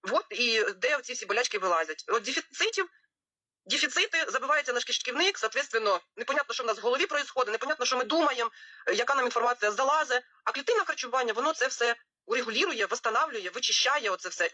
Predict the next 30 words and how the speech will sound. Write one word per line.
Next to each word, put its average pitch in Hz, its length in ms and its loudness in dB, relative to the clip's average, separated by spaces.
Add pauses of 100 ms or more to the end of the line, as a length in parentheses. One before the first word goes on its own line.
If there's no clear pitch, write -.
ще 277 160 2
й - 20 0
корме, 156 400 0
ще - 160 2
й - 20 -2
захищає. 147 580 0 (1400)
Старша 302 320 0
дочка 285 260 -2
ще 226 100 2
мене, 226 180 2
коли 220 200 0
ми 220 80 0
в - 20 -2
Германію 233 280 0
сюди 208 160 -8
переїхали, 233 380 2
вона 220 140 2
тут - 120 -18
дуже 240 140 -6
часто 240 200 -2
почала 185 220 2
боліти. 165 360 -6
От 185 120 -2
дуже - 200 4
часто 160 340 0
і 214 60 -2
важко, 165 440 0
по 185 80 -2
дві 202 140 0
неділі. 170 420 -4